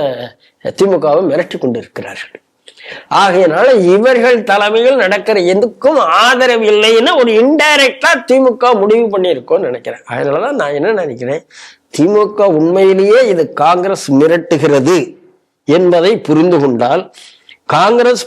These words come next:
பிரதமரின் உயிருக்கே உலை வைக்கிறது என்று கேட்டால், நாளைக்கு இது திமுக உள்ள த-, பிரமுகர்களுக்கும் வரலாமே. இதுதானே காங்கிரஸ் பண்ணும், இதுதானே ஜோதிமணி பண்ணும்.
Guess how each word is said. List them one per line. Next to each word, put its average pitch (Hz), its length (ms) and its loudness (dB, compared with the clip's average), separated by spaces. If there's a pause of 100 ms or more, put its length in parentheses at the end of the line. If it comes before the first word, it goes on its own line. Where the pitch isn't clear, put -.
(120)
பிரதமரின் 254 680 2
உயிருக்கே 240 560 2 (140)
உலை 233 200 2
வைக்கிறது 220 400 0
என்று 233 160 2
கேட்டால், 359 240 0
நாளைக்கு 339 320 2
இது 320 160 0
திமுக 370 280 2 (100)
உள்ள 339 160 2 (100)
த-, 320 220 2
பிரமுகர்களுக்கும் 330 560 0
வரலாமே. 311 380 2
இதுதானே 330 280 0
காங்கிரஸ் 294 300 2
பண்ணும், 294 220 0
இதுதானே 330 280 0
ஜோதிமணி 285 360 2
பண்ணும். 285 280 0